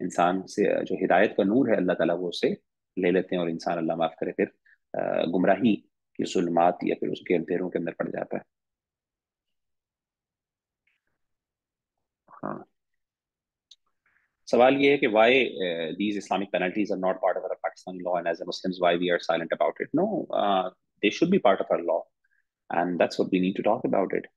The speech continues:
और, uh, हमें इसके बारे में इनको apply, apply करना चाहिए और यही ज़रूरी है, इसी के साथ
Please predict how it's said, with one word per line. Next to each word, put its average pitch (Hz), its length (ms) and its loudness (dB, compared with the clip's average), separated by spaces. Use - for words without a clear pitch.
और, 50 480 -4
uh, 85 60 -10
हमें 90 160 -2
इसके - 260 -2
बारे 87 200 2
में 87 100 -2
इनको 85 300 0
apply, - 420 -2
apply 90 280 2
करना - 260 -2
चाहिए 85 340 -4
और 92 120 0
यही 113 140 2
ज़रूरी 104 360 2
है, 90 140 2
इसी - 200 -2
के 110 120 2
साथ 98 140 2